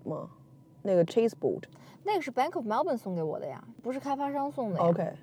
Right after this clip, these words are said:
Speaker 2: 就是我因为在那儿贷款。
Speaker 1: 嗯。啊，那我们在C B A贷款，C B A也没有给我们送东西。
Speaker 2: 嗯。
Speaker 1: That's outrageous。
Speaker 2: <laughs> 那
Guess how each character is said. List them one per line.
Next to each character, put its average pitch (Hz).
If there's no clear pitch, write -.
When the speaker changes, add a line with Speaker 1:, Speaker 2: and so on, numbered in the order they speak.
Speaker 2:
就 254
是 240
我 175
因 202
为 226
在 226
那 226
儿 220
贷 233
款。 -
Speaker 1:
嗯。 160
啊， 247
那 311
我 247
们 233
在 202
C 196
B 202
A 196
贷 196
款 175
，C 170
B 175
A 170
也 160
没 151
有 151
给 -
我 156
们 147
送 147
东 135
西。 -
Speaker 2:
嗯。 165
Speaker 1:
That's -
outrageous。 -
Speaker 2:
<laughs> 202
那 311